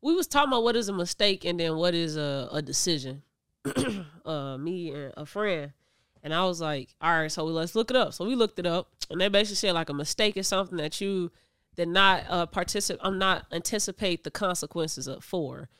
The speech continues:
and a decision is something that you've thought about and you know the consequences of what could happen for making this choice. You, uh, so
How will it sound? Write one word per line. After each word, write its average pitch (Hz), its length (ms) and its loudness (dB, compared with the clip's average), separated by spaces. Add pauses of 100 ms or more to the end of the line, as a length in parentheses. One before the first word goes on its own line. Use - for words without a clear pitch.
(140)
and 135 100 -10
a 135 80 -4
decision 160 460 0
is 151 80 -4
something 165 320 -2
that 143 180 -6
you've 156 160 -6
thought 165 220 0
about 143 460 -4
and 143 120 -6
you 143 60 -4
know 160 160 -4
the 139 80 -8
consequences 147 680 -8
of 131 100 -8
what 135 160 -8
could 139 80 -10
happen 139 280 -8
for 131 140 -14
making 131 300 -8
this 123 120 -6
choice. - 400 -10 (760)
You, 156 240 -6 (120)
uh, 147 300 -2
so 135 500 -4